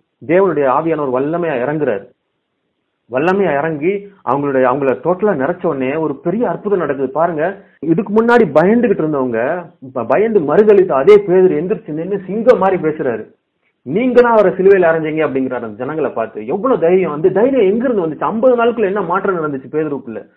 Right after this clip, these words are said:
ஒண்ணும் இல்லைங்க, பரிசுத்த ஆவியானவர் அவரை நிறைச்சாரு. அப்ப தேவ அன்பு அவருடைய இருதயத்துக்குள்ள ஊற்றப்பட்டிருந்ததுனால பயம் டோட்டலா விலகிருச்சு. So, அப்போ பயந்துட்டு இருந்த பேதுரு எந்திரிச்சு தைரியமா நின்னு பேச ஆரம்பிச்சிட்டாரு. அது மட்டும் இல்ல,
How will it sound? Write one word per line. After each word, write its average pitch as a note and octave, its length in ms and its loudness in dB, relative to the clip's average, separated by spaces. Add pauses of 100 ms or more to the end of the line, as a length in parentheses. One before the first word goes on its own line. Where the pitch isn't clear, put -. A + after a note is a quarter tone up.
(160)
ஒண்ணும் A#3 280 2
இல்லைங்க, B2+ 420 -2
பரிசுத்த F3+ 520 0
ஆவியானவர் D3 520 -2
அவரை A#2+ 340 -6
நிறைச்சாரு. C3 680 -2 (400)
அப்ப D3 520 -2 (180)
தேவ F3 280 2
அன்பு E3+ 280 0
அவருடைய C3+ 280 2
இருதயத்துக்குள்ள C#3 560 -2
ஊற்றப்பட்டிருந்ததுனால A2+ 1000 -6 (140)
பயம் F3+ 360 0
டோட்டலா E3 300 2
விலகிருச்சு. C3 640 -6 (680)
So, D3 200 0
அப்போ A2+ 320 -6
பயந்துட்டு G3+ 300 2
இருந்த D3+ 240 -2
பேதுரு C#3+ 460 -2
எந்திரிச்சு D3+ 360 -2
தைரியமா E3 440 -4
நின்னு C#3+ 180 -6
பேச C3 300 -4
ஆரம்பிச்சிட்டாரு. G#2+ 380 -12
அது C3+ 200 -10
மட்டும் F#3+ 240 -4
இல்ல, C3 340 -6